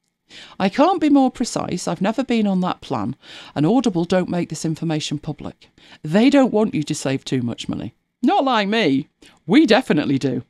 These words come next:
Hence, sharing this information with you. Now, I am on the twenty-four credit plan, and thus I know I can buy more credits in a batch of three, eleven pounds, which is three pounds sixty-seven a credit.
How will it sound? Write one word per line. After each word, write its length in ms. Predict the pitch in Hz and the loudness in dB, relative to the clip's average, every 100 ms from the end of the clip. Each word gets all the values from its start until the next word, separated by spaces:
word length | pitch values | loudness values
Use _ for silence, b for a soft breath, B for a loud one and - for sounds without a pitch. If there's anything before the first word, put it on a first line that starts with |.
| _ | _
Hence, 420 | - 392 427 - - _ | -4 -2 -2 -6 -10 _
sharing 380 | - 233 131 147 | -4 -2 0 -2
this 160 | 147 | -4
information 580 | 127 - 143 180 - 139 | -6 -4 -2 -2 -4 -4
with 160 | 123 127 | -6 -6
you. 140 | 123 - _ _ B B B B B | -8 -10 _ _ B B B B B
Now, 180 | 190 196 - | 0 0 0
I 100 | 208 | 2
am 240 | 233 359 | 2 4
on 160 | 269 247 | 4 4
the 120 | 220 | 0
twenty-four 680 | - 214 202 202 320 330 254 | -2 -2 -2 -4 0 0 0
credit 400 | 180 135 - - | -2 -4 -8 -8
plan, 320 | 120 95 120 _ - - | -8 -8 -12 _ -14 -4
and 260 | 156 156 - | -2 -2 -6
thus 380 | 147 247 320 - | -2 -2 -2 -4
I 220 | - 190 190 | -2 0 0
know 440 | 202 180 127 120 | 0 -2 -4 -4
I 120 | - 165 | -2 -2
can 220 | - 156 | -4 -4
buy 220 | 175 160 | -2 0
more 200 | 175 269 | 0 0
credits 520 | - 151 120 151 - | 0 -4 -4 -8 -10
in 140 | - 143 | -8 -6
a 40 | |
batch 300 | 135 - - | -4 -6 -6
of 80 | 254 | -12
three, 400 | - 147 127 143 B B B B 180 | -4 -2 -2 -4 B B B B -4
eleven 440 | 165 175 170 170 | -2 -2 -2 -4
pounds, 540 | 151 147 123 135 - _ B B B | -4 -6 -6 -8 -14 _ B B B
which 320 | - 220 - - | -4 -4 -4 -4
is 260 | 220 220 - | -2 -2 -6
three 480 | - - 214 233 | -18 -4 0 0
pounds 420 | 254 202 185 175 - | 0 -2 -2 -4 -4
sixty-seven 920 | - - - 170 - 165 - 147 147 | -8 -10 -10 -10 -6 -8 -4 -4 -4
a 80 | - | -6
credit. 600 | 143 - 131 - - - | -10 -12 -12 -14 -18 -20